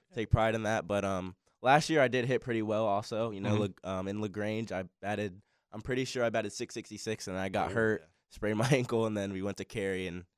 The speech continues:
Speaker 3: Mm-hmm.
Speaker 1: we did really well there. So,
Speaker 2: Yeah.
Speaker 1: you know.
Speaker 2: So that's where you sort of started to get noticed then?
Speaker 1: Oh,
Speaker 2: or,
Speaker 1: yeah.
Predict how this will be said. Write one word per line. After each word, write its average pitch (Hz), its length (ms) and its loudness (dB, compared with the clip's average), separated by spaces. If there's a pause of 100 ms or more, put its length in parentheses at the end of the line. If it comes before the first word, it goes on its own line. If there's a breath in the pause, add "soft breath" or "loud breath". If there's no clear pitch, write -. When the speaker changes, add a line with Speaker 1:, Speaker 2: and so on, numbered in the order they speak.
Speaker 3:
Mm-hmm. 92 100 -20 (280)
Speaker 1:
we 98 80 -6
did 92 180 -2
really 95 180 0
well 92 220 0
there. 90 260 -2
So, 123 100 0
Speaker 2:
Yeah. 95 220 8 (260)
Speaker 1:
you 104 80 -12
know. 90 200 -8
Speaker 2:
So 147 140 2
that's 180 220 12
where 175 120 4
you 143 100 2
sort 156 220 2
of 113 60 0
started 147 200 6
to 135 60 2
get 123 180 4
noticed 135 460 8
then? 135 260 8
Speaker 1:
Oh, 113 40 4
Speaker 2:
or, 107 40 4
Speaker 1:
yeah. 87 160 -2